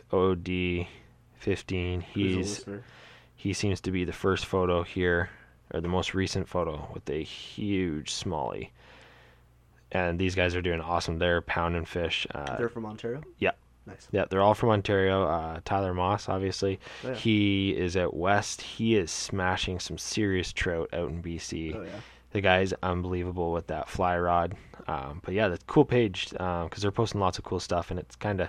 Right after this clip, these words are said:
Speaker 1: 'tis the season. So, um, I'm liking their page right now. But it's
Speaker 2: Nice.
Speaker 1: kinda inspiring me to get out, and that's what I wanna do. I wanna get on the water. These hot days, water's nice.
Speaker 2: Yeah. Okay, rod and reel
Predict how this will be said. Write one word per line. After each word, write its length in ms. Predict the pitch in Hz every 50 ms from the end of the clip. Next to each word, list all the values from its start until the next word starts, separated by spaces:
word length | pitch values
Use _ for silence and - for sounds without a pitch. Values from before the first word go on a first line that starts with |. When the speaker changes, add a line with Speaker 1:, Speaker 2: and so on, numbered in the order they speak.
| - -
Speaker 1:
'tis 160 | - 113 107
the 100 | 104 -
season. 460 | 87 - - 110 104 95 85 85 85 90
So, 300 | - - 92 85 82 - - - - - - - - -
um, 340 | - 95 92 90 90 87 82
I'm 140 | - 107 113
liking 240 | 120 117 101 - 98
their 140 | 92 95 104
page 300 | 98 - 95 95 90 90
right 160 | 90 92 -
now. 260 | - 85 87 90 95 - - - - - - - - - -
But 280 | - 80 69 - - - -
it's 160 | - - -
Speaker 2:
Nice. 200 | 196 185 139 98
Speaker 1:
kinda 340 | - - 117 98 98 95 - - - - - - - - -
inspiring 560 | 151 147 135 - - 156 139 143 135 127 120
me 160 | 113 123 127 127
to 80 | 127 113
get 180 | 110 110 107
out, 260 | 104 104 107 117 -
and 220 | - 101 98 92 90 - - - - -
that's 180 | - 104 -
what 80 | - 101
I 60 | 92
wanna 220 | 92 92 87 87
do. 120 | 87 90 87
I 60 | 90
wanna 180 | 104 113 117 104
get 120 | 101 92
on 100 | 90 87
the 60 | 85 87
water. 420 | 90 92 92 92 92 95 95 95 - - -
These 160 | 101 92 -
hot 340 | - - 104 101 98 - 78
days, 440 | 95 95 92 90 90 98 101 - -
water's 420 | 92 92 92 95 95 95 87 -
nice. 460 | 95 90 90 90 92 - - - - - - - - -
Speaker 2:
Yeah. 240 | 131 139 107 95 - - - - - - - - - - 135
Okay, 260 | 135 131 127 101 - - - - - - - - -
rod 640 | 87 110 117 120 127 127 131 139 147 156 160 160 160
and 400 | - - 131 131 127 123 117 117
reel 500 | 117 120 120 117 113 113 113 117 113